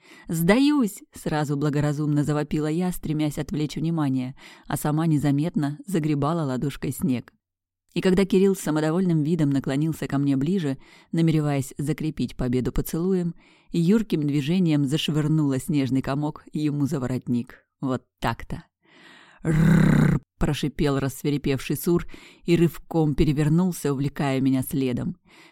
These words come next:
В итоге мы поменялись местами. Теперь внизу лежал Кирилл, а я, удивленная его маневром, распласталась сверху. "Расплата не замедлит!" Вслед за шипящей угрозой мне под одежду прямо на спину ловко засунули горсть снега.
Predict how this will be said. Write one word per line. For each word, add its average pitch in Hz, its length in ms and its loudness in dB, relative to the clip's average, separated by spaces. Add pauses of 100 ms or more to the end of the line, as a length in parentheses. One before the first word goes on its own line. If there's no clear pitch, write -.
В 196 100 4
итоге 196 260 6
мы 165 140 6
поменялись 156 540 2
местами. 143 520 0
Теперь 143 480 -2
внизу 143 360 0
лежал 135 400 -2
Кирилл, 160 460 -4 (340)
а 147 120 0
я, 185 180 2
удивленная 160 680 2
его 143 260 0
маневром, 151 560 0
распласталась 123 800 -6
сверху. - 640 -8 (580)
"Расплата 131 800 -2
не 131 140 4
замедлит!" 135 800 0 (500)
Вслед 143 400 -2
за 131 100 -2
шипящей 139 580 -4
угрозой 139 480 -2
мне 135 200 0
под 127 160 -2
одежду 139 440 -4
прямо 143 320 -2
на 165 220 -2
спину 135 380 -4
ловко 147 460 -6
засунули 127 720 -4
горсть 170 580 -6
снега. 143 580 -2